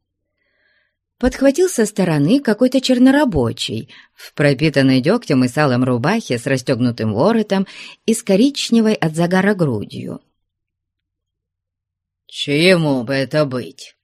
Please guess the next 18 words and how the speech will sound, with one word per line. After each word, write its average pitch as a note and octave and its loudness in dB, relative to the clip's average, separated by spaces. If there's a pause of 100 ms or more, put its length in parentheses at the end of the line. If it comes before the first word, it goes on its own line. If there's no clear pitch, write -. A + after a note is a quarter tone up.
(440)
Молвил C4 2
пожилой G#3 2
человек G3+ 2
в C3 -4
валеной C3 0
шляпе, B2+ -4
пристально D#3 -2
глядя B2+ -2
на C3 2
вышедший C3+ -2
в A2+ -10
середину C3+ 0
плёса D3 -2 (380)
буксирный B3+ 4
пароход, B3+ 2
тянувший C3+ -2
огромную A3+ 2
баржу, C#3 -2